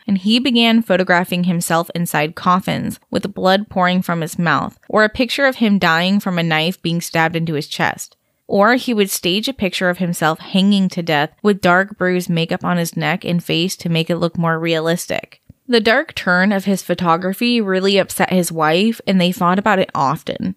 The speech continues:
He wasn't satisfied just staging himself in his photographs and really wanted to work more with models. It was at this time he started drinking heavily, and his wife was really concerned for their children being around this kind of behavior.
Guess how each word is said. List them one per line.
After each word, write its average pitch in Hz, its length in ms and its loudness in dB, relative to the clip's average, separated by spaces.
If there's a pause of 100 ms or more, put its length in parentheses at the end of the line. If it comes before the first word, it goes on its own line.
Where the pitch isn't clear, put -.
He - 140 -2
wasn't 311 320 0
satisfied 196 720 0
just 208 200 -2
staging 196 500 -2
himself 185 400 0
in 175 80 0
his 175 140 0
photographs - 680 -2 (160)
and 202 140 4
really 214 300 2
wanted 202 320 4
to 196 100 -4
work 180 320 0
more 170 540 2
with 175 200 0
models. 156 640 -2 (300)
It 240 80 4
was 233 160 4
at 233 160 2
this 302 180 0
time 180 360 2
he 185 140 0
started 180 440 2
drinking 175 540 0
heavily, 156 720 -4 (160)
and 180 120 0
his 202 160 0
wife 214 260 2
was 247 180 0
really 180 260 0
concerned 175 540 -2
for 180 80 -2
their 170 160 2
children 175 560 0
being 165 200 0
around 160 420 0
this 180 180 -4
kind 165 200 0
of - 60 -4
behavior. 151 580 -4